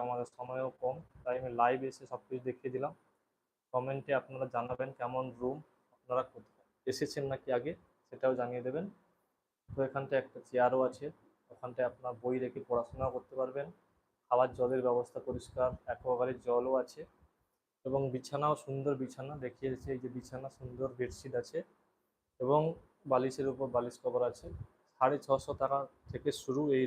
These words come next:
রুম। আপনারা অবশ্যই আসবেন, গঙ্গাসাগর আসুন, আমি আছি আপনাদের সঙ্গে, সৌম্যজিৎ, গঙ্গাসাগর ট্রাভেল ট্যুরিস্ট গাইড। আমার Facebook এবং YouTube চ্যানেলও আছে এবং একটা ওয়েবসাইটও আছে,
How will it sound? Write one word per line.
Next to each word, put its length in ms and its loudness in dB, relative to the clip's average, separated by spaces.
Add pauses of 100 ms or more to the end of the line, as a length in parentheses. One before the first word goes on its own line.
রুম। 160 4 (880)
আপনারা 400 2
অবশ্যই 400 2
আসবেন, 320 -4
গঙ্গাসাগর 580 2
আসুন, 200 -8 (120)
আমি 120 -6 (100)
আছি 160 -12 (100)
আপনাদের 400 -10
সঙ্গে, 280 -6 (260)
সৌম্যজিৎ, 480 -4 (560)
গঙ্গাসাগর 520 0 (120)
ট্রাভেল 360 6
ট্যুরিস্ট 300 -6
গাইড। 220 6
আমার 160 0 (120)
Facebook 440 -2
এবং 100 -2 (100)
YouTube 280 -10
চ্যানেলও 400 -2
আছে 180 -8 (680)
এবং 160 4
একটা 140 4
ওয়েবসাইটও 540 6
আছে, 120 2